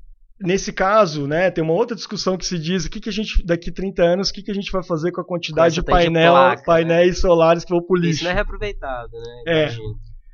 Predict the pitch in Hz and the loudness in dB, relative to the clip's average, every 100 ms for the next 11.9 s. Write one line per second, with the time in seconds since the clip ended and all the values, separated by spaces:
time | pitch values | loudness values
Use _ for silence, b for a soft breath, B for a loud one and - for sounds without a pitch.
0 | _ - 151 170 170 180 196 208 214 214 | _ -10 0 2 4 4 4 6 4 6
1 | 214 185 185 202 202 196 202 208 - - | 2 4 2 2 -2 0 0 -2 -4 -2
2 | 196 196 196 196 208 196 175 143 160 190 | 0 2 2 0 -2 0 0 0 -4 -2
3 | - 175 165 180 180 156 156 180 180 180 | 2 4 4 2 2 2 2 0 0 -4
4 | 185 190 196 165 147 143 160 156 - 185 | -6 -6 -2 0 0 -2 -4 -4 -4 -4
5 | 185 208 175 165 180 - 208 - _ _ | -2 -4 -4 -6 -8 -12 -14 -16 _ _
6 | - 127 156 160 185 151 151 175 - 214 | -8 0 0 0 -2 -2 -2 -4 -10 -12
7 | - 110 104 101 107 117 139 147 165 147 | -12 -18 -18 -18 -20 -12 -6 -6 -4 -4
8 | 139 214 277 180 190 - 233 196 165 160 | -2 -4 -2 -2 -2 -2 0 0 0 -4
9 | 175 170 180 165 170 165 - 165 185 196 | -2 0 0 2 2 2 0 -4 -4 -8
10 | - 170 156 151 170 170 160 151 147 147 | -4 -2 0 0 2 2 0 -2 -2 -2
11 | 147 151 147 - 160 170 202 214 | -2 -2 -4 -6 -8 -6 -4 -4